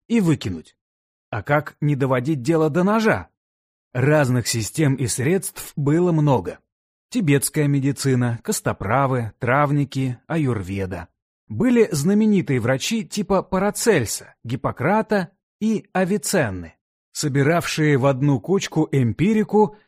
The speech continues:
накопленную столетиями наблюдений, и мечтавшие найти средства для бессмертия, что, по сути, является программой максимум для всей медицинской и биологической науки.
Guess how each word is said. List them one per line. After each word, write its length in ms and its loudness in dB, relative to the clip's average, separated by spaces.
накопленную 720 2
столетиями 760 0
наблюдений, 760 0
и 240 0
мечтавшие 800 0
найти 360 -2
средства 720 -4
для 220 -2
бессмертия, 960 -2
что, 280 -6
по 180 -8
сути, 320 -2
является 600 -2
программой 760 0
максимум 720 0
для 160 -4
всей 400 0
медицинской 920 0
и 160 0
биологической 880 -2
науки. 480 0